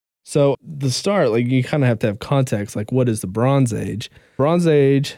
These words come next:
is kinda between three thousand three hundred B C E, which is before Common Era, through twelve hundred before Common Era. So anything after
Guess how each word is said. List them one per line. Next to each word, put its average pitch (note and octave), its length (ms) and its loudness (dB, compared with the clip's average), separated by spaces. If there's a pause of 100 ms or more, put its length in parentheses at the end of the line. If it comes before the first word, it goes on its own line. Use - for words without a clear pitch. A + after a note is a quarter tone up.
(260)
is C3+ 120 -2
kinda C3+ 240 2
between A#2+ 460 0
three C#3 260 0
thousand B2+ 520 2
three A#2 140 0
hundred C3 320 0
B C3+ 160 2
C C3 160 -2
E, C#3+ 340 0 (200)
which A2+ 200 -10
is G#2 160 -4
before A2+ 360 -4
Common A#2+ 320 -2
Era, A#2 260 0 (400)
through G2 220 0
twelve A2 380 -2
hundred B2+ 440 0
before A2+ 340 -4
Common B2 280 0
Era. B2+ 360 0
So G#2+ 160 -4
anything B2 520 0
after A2 500 -4